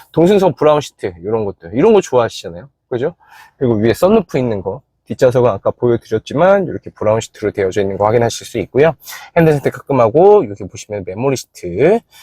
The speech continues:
들어가져 있는 거 확인하실 수 있습니다. 그리고 이제 다른 것보다도 이 아우디는 이제 차량마다 조금씩 달라요. 이렇게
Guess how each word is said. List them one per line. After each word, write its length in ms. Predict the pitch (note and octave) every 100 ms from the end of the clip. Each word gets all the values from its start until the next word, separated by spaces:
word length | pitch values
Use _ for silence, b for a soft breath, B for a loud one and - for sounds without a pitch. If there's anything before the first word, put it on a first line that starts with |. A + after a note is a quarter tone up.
| B _
들어가져 320 | - G2+ G2
있는 180 | F#2 F2+
거 60 | F2
확인하실 420 | A#2+ B2+ A2+ -
수 140 | -
있습니다. 460 | F2 - E2 D2 - B B B -
그리고 160 | D3
이제 140 | C3 C3
다른 300 | - F3 G#3
것보다도 640 | F3 C3 C3 D3 D#3 G2+
이 100 | A#2+
아우디는 600 | G#2 B2+ G3+ F#3+ F#3+ F#3
이제 100 | C3+
차량마다 520 | B2 - C4 C4 G3+ F3
조금씩 340 | A3+ G#3+ -
달라요. 580 | - A#2 C3+ B2+ D3 G2+
이렇게 500 | G#2+ - A#2+ A#2 A#2